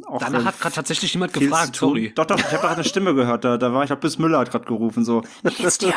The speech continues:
Speaker 1: Bimbus Müller?" Und, ähm, nee, äh, auch, auch wie, wie immer viel zu tun, aber, ähm, alles, alles entspannt. Ähm, wir nehmen gerade Sonntag auf, wir haben gerade ein bisschen Besuch übers Wochenende.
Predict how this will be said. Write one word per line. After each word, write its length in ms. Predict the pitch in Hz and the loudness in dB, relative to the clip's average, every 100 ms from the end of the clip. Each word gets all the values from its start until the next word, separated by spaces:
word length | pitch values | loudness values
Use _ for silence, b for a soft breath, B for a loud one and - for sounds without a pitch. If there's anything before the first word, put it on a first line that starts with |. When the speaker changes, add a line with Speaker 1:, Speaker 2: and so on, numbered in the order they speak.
| - | -2
Speaker 1:
Bimbus 300 | - - - | -4 -2 0
Müller?" 320 | - - - - B B B B | 0 0 -2 -6 B B B B
Und, 260 | 135 135 135 | 0 2 2
ähm, 600 | 117 123 120 120 120 120 _ - - _ | 2 0 2 0 -2 -4 _ -12 -12 _
nee, 160 | 156 156 | 0 2
äh, 220 | - 120 | 2 0
auch, 200 | 107 143 | 0 -2
auch 240 | - 135 - _ - - | -2 -4 -6 _ -16 -6
wie, 440 | 127 123 131 120 | -4 -2 -2 0
wie 80 | 127 | 2
immer 200 | 139 131 | 2 0
viel 140 | 131 | -4
zu 100 | - | -8
tun, 280 | - 123 123 | -4 -2 -2
aber, 440 | 98 101 104 98 - | -2 -2 0 -2 -4
ähm, 460 | 92 92 92 - - | -4 -4 -6 -8 -14
alles, 560 | 85 67 85 104 104 | -16 -14 -8 -6 -6
alles 220 | - 107 | -6 -4
entspannt. 440 | 110 104 117 113 117 B B B B B B | -4 -4 0 0 -2 B B B B B B
Ähm, 680 | 110 107 107 107 107 101 - | -4 0 0 0 0 -2 -4
wir 120 | 104 | -2
nehmen 160 | 110 117 | 0 2
gerade 160 | 110 110 | 2 0
Sonntag 400 | 113 127 131 104 | 0 0 0 -2
auf, 200 | 113 131 | -2 0
wir 40 | |
haben 80 | 113 | 0
gerade 120 | 113 | 0
ein 40 | 110 | -2
bisschen 460 | - 110 113 - | -2 0 -2 -2
Besuch 300 | 117 101 156 | -4 -2 -2
übers 160 | 175 131 | -2 -2
Wochenende. 640 | 131 127 107 113 113 113 | -2 -4 -2 -2 -2 -4